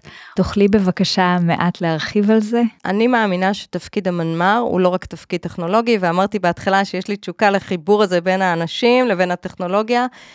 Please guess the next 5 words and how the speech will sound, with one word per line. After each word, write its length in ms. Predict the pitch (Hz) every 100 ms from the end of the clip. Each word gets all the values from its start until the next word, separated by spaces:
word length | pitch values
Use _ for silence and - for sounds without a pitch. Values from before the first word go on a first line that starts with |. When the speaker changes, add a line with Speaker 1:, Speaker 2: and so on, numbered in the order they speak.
| _ 180
Speaker 2:
לבין 360 | 185 180 190
ה-, 200 | 185 175 - _
אה, 60 | 180 175 175 -
האסטרטגיה 600 | 190 - 185 - 180 185
העסקית. 640 | 175 165 - - 156 -